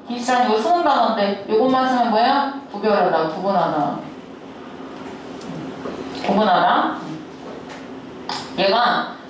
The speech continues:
다른 학생이랑 되게 구분져. 구분, 구분할 수 있는 거예요. 구분할 수 있는. 그지? 왜 구분할 수 있을까, 얘가? 어, 다른 애랑 뭐가 다르니까 그런 거죠.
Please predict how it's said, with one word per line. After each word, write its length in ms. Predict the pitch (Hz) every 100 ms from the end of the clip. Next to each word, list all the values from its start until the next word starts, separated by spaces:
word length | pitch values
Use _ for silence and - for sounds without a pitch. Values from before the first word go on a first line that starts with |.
| - -
다른 300 | 320 339 339
학생이랑 480 | 302 269 226 220 214
되게 200 | 202 202
구분져. 640 | 233 262 277 - 233 - -
구분, 440 | 233 269 254 -
구분할 360 | 247 277 254 247
수 100 | 190
있는 220 | 180 175
거예요. 240 | 160 143 143
구분할 380 | - 226 233 226
수 140 | -
있는. 420 | - 151 - - -
그지? 380 | 202 180 - 190
왜 200 | 247 247
구분할 320 | 240 233 220
수 120 | 175
있을까, 340 | 175 - 165
얘가? 220 | 156 147 147 139 - - - - - - - - -
어, 140 | 160
다른 260 | - 294 302
애랑 280 | - - -
뭐가 160 | 214
다르니까 500 | 214 - 262 - 202
그런 200 | 170 165 151
거죠. 220 | 147